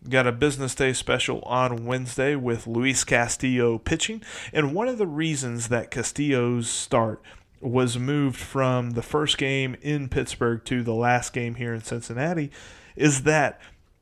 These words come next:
the numbers show the Brewers aren't as good against a good changeup pitcher. And that is Castillo's bread and butter. So I'm looking for Castillo to have a nice second outing. Maybe he gets that quality start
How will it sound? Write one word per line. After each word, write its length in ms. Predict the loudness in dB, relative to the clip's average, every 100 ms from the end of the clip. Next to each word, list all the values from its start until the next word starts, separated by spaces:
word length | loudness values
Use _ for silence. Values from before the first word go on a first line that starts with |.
| _ _ _ -8
the 220 | 2 2
numbers 460 | 4 2 4 2
show 600 | 2 2 6 8 6 4 -4
the 200 | -2 0
Brewers 720 | 0 0 4 4 4 4 2 0
aren't 320 | 0 0 -2 -2
as 300 | 2 2 0
good 580 | -2 6 6 6 2 -2 -16 -18 -6
against 840 | -4 -4 -2 2 2 2 -2 -4 -2
a 140 | -2
good 460 | 0 2 4 4 4
changeup 720 | 0 0 0 0 -2 -2 2
pitcher. 360 | 2 2 -2 -6 -18 -10
And 180 | -2 2
that 240 | 4 4 2
is 300 | 0 0 -6 -16 -8
Castillo's 760 | -4 -2 0 2 2 2 0
bread 260 | 0 2 2
and 160 | 0 2
butter. 380 | 4 4 2 -4 -20 -20 -20 _
So 260 | -8 -2 0
I'm 140 | 0
looking 240 | -2 -2 -2
for 160 | -2
Castillo 500 | 0 0 -2 0 2
to 120 | 2 0
have 200 | -2 -2
a 80 |
nice 380 | -4 -2 -2 0
second 500 | -2 0 0 0 -6 -2
outing. 400 | 0 0 -2 -6
Maybe 200 | -6 -4
he 160 | -4
gets 280 | -2 -2 0
that 200 | -2 -2
quality 440 | 2 4 4 2 0
start 440 | -2 2 4 4